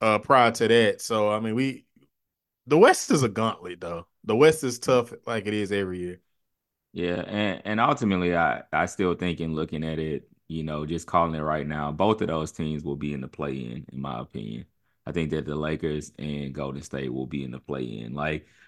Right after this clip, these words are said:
Speaker 2: like you said, I mean, it's gonna hold firm that the Timberwolves, Thunder, Nuggets, Clippers, Suns, that's gonna be your top five seeds.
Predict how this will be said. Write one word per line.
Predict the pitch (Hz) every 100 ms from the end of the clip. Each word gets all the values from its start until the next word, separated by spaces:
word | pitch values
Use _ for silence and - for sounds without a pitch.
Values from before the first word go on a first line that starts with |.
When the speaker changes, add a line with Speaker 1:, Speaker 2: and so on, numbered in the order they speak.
| _
Speaker 2:
like | 82 92
you | 95
said, | 85 95 90 85 71 -
I | 82
mean, | 85 87
it's | 90
gonna | 98 92 87
hold | 92 90 85
firm | 85 85 85 82 80
that | - 78
the | 76
Timberwolves, | - 90 82 80 80 80 80 78 76 -
Thunder, | - 85 82 82 78 78 76 -
Nuggets, | 78 78 85 80 78 -
Clippers, | - 87 76 80 78 76 - _ _ -
Suns, | - 95 95 92 90
that's | 85
gonna | 92 87
be | 87
your | 80
top | - 82 78 -
five | 76 73
seeds. | - 110 85 80 76